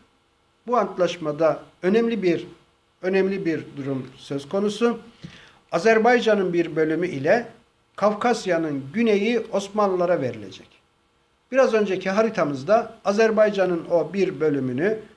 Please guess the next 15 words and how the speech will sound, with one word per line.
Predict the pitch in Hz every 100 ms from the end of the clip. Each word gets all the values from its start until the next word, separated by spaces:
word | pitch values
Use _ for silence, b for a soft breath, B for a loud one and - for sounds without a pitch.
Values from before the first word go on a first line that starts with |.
| _
Kafkasya'nın | - 220 214 214 208 170 160 139
güneyini | 208 202 160 160 190
gördük. | 139 131 104 95 - - - _ _ _ -
Hazar | 196 190 147 127
Denizi | 175 165 175
ile | 202 202
Karadeniz | 170 175 147 135 160
arasındaki | 170 135 143 139 - 147
bölge | 123 110 104 -
Osmanlılara | 165 - 240 220 147 113
verilecek. | 98 92 87 - - _ _ _ _ b b b b
Peki | - 147 220
Osmanlılar | - - 240 254 233 180
buraları | 220 226 208 214
alınca, | - 190 220 185 135 175 143